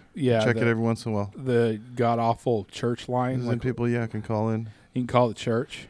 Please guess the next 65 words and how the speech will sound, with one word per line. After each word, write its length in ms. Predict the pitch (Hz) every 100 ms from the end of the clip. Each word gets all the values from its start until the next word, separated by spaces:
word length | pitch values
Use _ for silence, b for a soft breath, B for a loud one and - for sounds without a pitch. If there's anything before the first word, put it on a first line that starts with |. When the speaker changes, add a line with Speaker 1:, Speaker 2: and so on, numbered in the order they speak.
| -
Speaker 2:
They 100 | 113
can 140 | 113
do 100 | 107
confessions. 760 | 107 123 110 117 113 120 131 -
Speaker 1:
Prayer 180 | 120 120
requests. 540 | 117 - 120 123 -
Speaker 2:
Yeah, 100 | 113
prayer 220 | 113 117
requests. 400 | 113 113 113 113 -
Speaker 1:
Yeah. 180 | 113 - b b b b b -
Speaker 2:
Also 260 | 104 113 120
known 180 | 117 107
as 240 | 98 - - -
gossip. 440 | 117 107 110 131 -
<laughs> 60 | - _ _
Speaker 1:
<laughs> 140 | - 175
Speaker 2:
In 1000 | 131 - 147 - - - - 147 123
my 140 | 123 131
church 260 | 143 127
growing 240 | - 120 113
up, 160 | 104
every 240 | 73 107 113
prayer 220 | - 117
Speaker 1:
Could, 120 | 104 -
Speaker 2:
request 180 | 214
Speaker 1:
would 60 | -
you 60 | 349
Speaker 2:
was 80 | -
go- 80 |
Speaker 1:
please 240 | 247 233 -
pray 260 | - 180
for 160 | 175 151
my 160 | 143 139
sister? 340 | - 151 160
She's 220 | - 233
just 160 | 190 139
being 180 | 165 131
a 60 |
stupid 560 | - - 170 - 104 104
bitch. 440 | 135 160 185 - -
Speaker 2:
I 80 |
just 300 | 196 220 -
pray 220 | - 156 156
for 120 | 151
Donna's 400 | 139 143 147 139
husband. 360 | 143 135 120 123
He 80 |
just 180 | 139 143
has 160 | 160 135
such 220 | 185 -
a 40 |
horrible 420 | 131 - 180 135 -
temper. 500 | - 160 165 160 -
You 80 | 147
Speaker 1:
Yeah. 120 | 139
Speaker 2:
know, 120 | 135
we 140 | 139
all 180 | 160 180
saw 280 | - 151 143
it 40 |
at 80 | 123
the 80 | 110
potluck 500 | - 139 - 123 -
last 320 | 127 131 -
week. 280 | 135 131